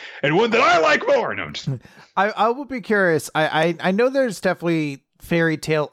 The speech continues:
Speaker 2: elements to Black Clover in the past. There was a whole, like, going to a witch's forest to remove a curse thing. I never, I can't remember if I've ever noticed anything as explicit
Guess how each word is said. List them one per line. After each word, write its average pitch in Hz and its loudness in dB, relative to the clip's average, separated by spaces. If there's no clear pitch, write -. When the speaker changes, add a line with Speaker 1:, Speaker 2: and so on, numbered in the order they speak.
Speaker 2:
elements 117 -4
to 110 -12
Black 101 -6
Clover 90 -10
in 85 -14
the 80 -18
past. - -14
There 107 -14
was 98 -12
a 110 -8
whole, 123 0
like, 117 -4
going 117 -4
to 120 -8
a 113 -2
witch's 107 -10
forest 104 -10
to 110 -10
remove 101 -10
a 104 -10
curse - -8
thing. 87 -12
I 156 0
never, 285 -2
I 190 -2
can't - -4
remember 220 0
if 143 -2
I've 156 -2
ever 160 0
noticed 147 0
anything 139 -4
as 139 0
explicit 135 -4